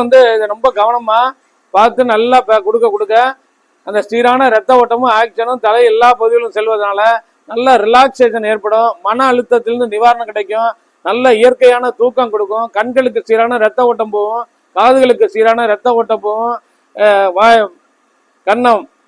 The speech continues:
முகத்தில் உள்ள நரம்பு மண்டலம்லாம் நல்லா ஃபங்க்ஷன் ஆகும். அதனால நல்ல ரிலாக்சேஷன் கொடுத்து நல்ல ஆரோக்கியத்தை பாதுகாக்க பயன்படும். அதே மாதிரி கழுத்து பிடிப்பு, கழுத்து வலி, கழுத்து திருப்ப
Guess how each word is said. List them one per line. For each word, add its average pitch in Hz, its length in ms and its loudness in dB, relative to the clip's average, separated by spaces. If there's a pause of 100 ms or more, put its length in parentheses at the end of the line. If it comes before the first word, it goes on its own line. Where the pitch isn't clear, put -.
(140)
முகத்தில் 240 360 2
உள்ள 233 120 2 (120)
நரம்பு 254 320 2
மண்டலம்லாம் 226 520 0
நல்லா 240 300 0
ஃபங்க்ஷன் 226 400 -2
ஆகும். 208 280 -2 (340)
அதனால 247 220 -4 (100)
நல்ல 247 280 0
ரிலாக்சேஷன் 233 560 0
கொடுத்து 208 260 0 (160)
நல்ல 226 160 -2 (140)
ஆரோக்கியத்தை 226 460 -2 (120)
பாதுகாக்க 214 380 0 (100)
பயன்படும். 202 360 -4 (460)
அதே 220 220 0
மாதிரி 233 220 2
கழுத்து 240 320 0
பிடிப்பு, 233 240 -4 (100)
கழுத்து 233 300 2
வலி, 226 120 2 (120)
கழுத்து 226 320 -2
திருப்ப 226 200 -2